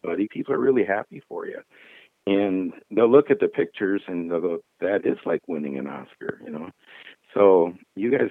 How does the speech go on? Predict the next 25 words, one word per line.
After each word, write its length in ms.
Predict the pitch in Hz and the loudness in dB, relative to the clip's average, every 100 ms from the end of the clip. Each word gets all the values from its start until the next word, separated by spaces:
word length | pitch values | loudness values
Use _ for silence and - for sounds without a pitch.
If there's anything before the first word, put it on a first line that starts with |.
| - | -2
do 100 | 107 | 0
a 60 | |
great 320 | - 101 110 - | 2 2 2 0
job 440 | - 90 98 87 | -2 0 0 0
of, 180 | 80 73 - _ | -2 -2 -10 _
of 180 | 76 78 - _ _ | -6 -6 -8 _ _
elevating 640 | 92 117 95 85 78 69 71 | 2 4 4 2 -2 -4 -8
this, 180 | 73 76 - _ - - _ - | -10 -12 -20 _ -20 -20 _ -8
and 260 | 80 80 | -6 -4
people 280 | - 123 117 | -4 -2 0
recognize 720 | 95 104 104 87 78 71 69 69 - | 4 4 4 -4 -2 -4 -6 -10 -10
that 120 | 73 | -10
it's 160 | 73 - | -10 -12
important 560 | 76 - 87 78 82 - - | -12 -6 -4 -4 -6 -14 -10
and 160 | 78 | -6
that 100 | 82 | -6
they 60 | 78 | -8
wanna 240 | 82 85 85 | -12 -8 -6
be 120 | 85 | -4
a 40 | 80 | -4
part 280 | - 78 | -2 -2
of 100 | 71 | -4
it. 140 | - - _ | -10 -14 _
So, 200 | - - _ _ - - - _ | -12 -12 _ _ -20 -20 -20 _
so, 360 | 131 127 123 | 6 6 6